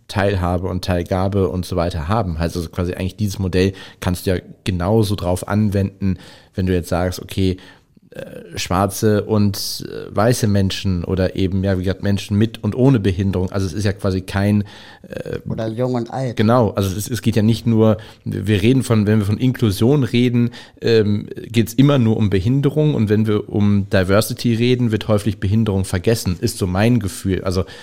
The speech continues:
Speaker 1: eigentlich, dass man damit auch nochmal zeigen kann mit dem, mit dem Begriff Inklusion, okay, es geht nicht nur uns etwas an, sondern es geht die komplette Gesellschaft etwas an, son-, und auch, ähm, ja,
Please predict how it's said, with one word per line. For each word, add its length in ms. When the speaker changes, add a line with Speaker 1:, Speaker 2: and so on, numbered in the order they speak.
Speaker 1:
eigentlich, 260
dass 180
man 240
damit 400
auch 40
nochmal 220
zeigen 380
kann 200
mit 160
dem, 120
mit 160
dem 180
Begriff 500
Inklusion, 680
okay, 360
es 140
geht 240
nicht 180
nur 300
uns 240
etwas 400
an, 220
sondern 260
es 140
geht 320
die 240
komplette 500
Gesellschaft 560
etwas 360
an, 240
son-, 280
und 200
auch, 340
ähm, 420
ja, 240